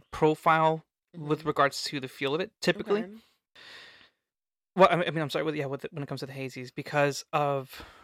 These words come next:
Speaker 1: the type of grain profile, they tend to
Speaker 2: Mm-hmm.
Speaker 1: use either wheat or oat in, in the
Speaker 2: Okay.
Speaker 1: beer, so that kinda creates more of a mouthfeel to it.
Speaker 2: Mm-hmm.
Speaker 1: That's why I like hazies a lot, I'll be
Speaker 2: Okay.
Speaker 1: honest, because they lend themselves to be a little more, uh, tropical.
Speaker 2: Yeah.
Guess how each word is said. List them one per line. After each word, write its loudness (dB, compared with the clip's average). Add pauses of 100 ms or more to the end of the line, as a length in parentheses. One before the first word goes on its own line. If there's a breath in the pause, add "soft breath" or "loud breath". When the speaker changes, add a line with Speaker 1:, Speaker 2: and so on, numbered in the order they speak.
Speaker 1:
the -4
type -4
of -12
grain -2
profile, -4 (180)
they -6
tend -4
to -2
Speaker 2:
Mm-hmm. -4
Speaker 1:
use -2
either -4
wheat -10 (100)
or -8
oat -2 (640)
in, -2
in -2
the 0
Speaker 2:
Okay. 0
Speaker 1:
beer, 0
so 2
that 2
kinda -2
creates -4
more -2
of -4
a -6
mouthfeel -6
to -6
it. -6
Speaker 2:
Mm-hmm. -8 (420)
Speaker 1:
That's 2
why 6
I 4
like -2
hazies -14
a -14
lot, -14 (240)
I'll -8
be -6
Speaker 2:
Okay. -8
Speaker 1:
honest, -14
because 0
they 0
lend 0
themselves -4
to -12
be -6
a -2
little -6
more, -6
uh, -10 (720)
tropical. -6 (360)
Speaker 2:
Yeah. -10